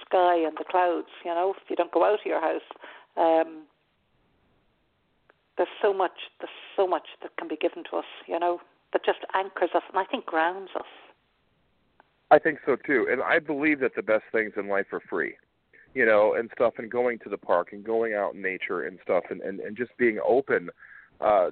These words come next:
Speaker 2: to receiving the gift of being in nature. It definitely, it definitely does help people a tremendous amount. And, and one of the other things that I think is important for people in, in terms of being more spiritual and being more open and accessible to your own spiritual identity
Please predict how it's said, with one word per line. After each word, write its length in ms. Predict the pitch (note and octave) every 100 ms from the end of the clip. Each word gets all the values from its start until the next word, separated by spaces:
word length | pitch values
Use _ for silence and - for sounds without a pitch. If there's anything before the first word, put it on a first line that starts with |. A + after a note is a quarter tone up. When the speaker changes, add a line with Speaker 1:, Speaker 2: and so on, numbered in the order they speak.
| -
Speaker 2:
to 160 | C3 A#2
receiving 540 | A2+ G2+ B2+ C3+ D3
the 100 | G#2+
gift 300 | G2 G2+ -
of 140 | G#2+ G2+
being 240 | A#2+ D#3
in 120 | E2+
nature. 400 | D#2+ B1+ - E2
It 140 | G2 A#2+
definitely, 440 | B2+ - C#3+ G#2 - - -
it 80 | A2
definitely 340 | B2 D#3 E3
does 260 | A2+ G#2+ A2+ -
help 240 | G2+ A2
people 400 | - G2 - D#2+ A#1+
a 40 |
tremendous 540 | - F#2 F#2 A2 G2 E2 _ _ - - _
amount. 480 | - F#2 G2+ F2+ - _ - _ -
And, 180 | B2 B2
and 180 | C3
one 100 | D3
of 40 | G#3
the 100 | E3
other 220 | C3+ D#3
things 260 | - G#2 F#2
that 80 | G#2
I 80 | F#2+
think 200 | A#2 A2
is 80 | G2
important 400 | G2+ - F#2+ F#2
for 100 | G#2
people 420 | - G#2+ A2 G2+ F#2+
in, 140 | G#2+
in 120 | G#2+ G#2+
terms 300 | C3+ C3 A#2
of 220 | A2 G#2
being 200 | A#2 B2+
more 200 | A#2 F#2+ -
spiritual 600 | - F#2+ F2+ - C#2 C2+ -
and 140 | G2
being 260 | A2+ A#2 A2+
more 300 | G2+ F2+ F2
open 420 | - A#2+ - D#2+ D2+ - - -
and 80 | G2+
accessible 680 | F#2+ - A#2+ B2 - F#2+ F2+ -
to 60 |
your 260 | G#2+ G2 F2+
own 240 | G2 C3 A#2+
spiritual 460 | - F2 E2 F2+ D2
identity 580 | E2 G#2 A2 A2 E2+